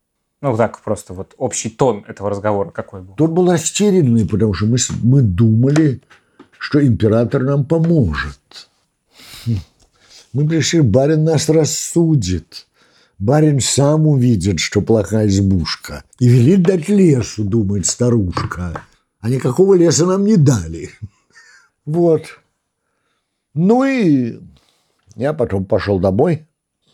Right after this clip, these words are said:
Speaker 2: Я помню даже
Speaker 1: Вы тогда с кем, с кем,
Speaker 2: А?
Speaker 1: с кем вы жили тогда?
Speaker 2: Я жил тогда у Люси в гостинице "Украина".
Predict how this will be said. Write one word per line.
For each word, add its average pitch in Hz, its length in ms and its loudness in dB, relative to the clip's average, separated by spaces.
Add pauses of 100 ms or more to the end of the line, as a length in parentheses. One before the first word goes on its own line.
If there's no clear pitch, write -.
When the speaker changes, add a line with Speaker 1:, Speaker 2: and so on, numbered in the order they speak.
(120)
Speaker 2:
Я 92 260 -10
помню 101 440 -4
даже 90 440 -4 (400)
Speaker 1:
Вы 117 100 -10
тогда 131 300 -2
с - 80 -18
кем, 113 240 -6
с - 100 -14
кем, 139 200 -6
Speaker 2:
А? 139 40 -14
Speaker 1:
с - 100 -10
кем 131 220 -2
вы 113 80 0
жили 107 200 -2
тогда? 95 300 -14 (400)
Speaker 2:
Я 120 300 0
жил 147 220 0
тогда 165 200 2
у 160 100 2
Люси 131 560 -2 (440)
в 87 80 -14
гостинице 127 580 0
"Украина". 120 720 0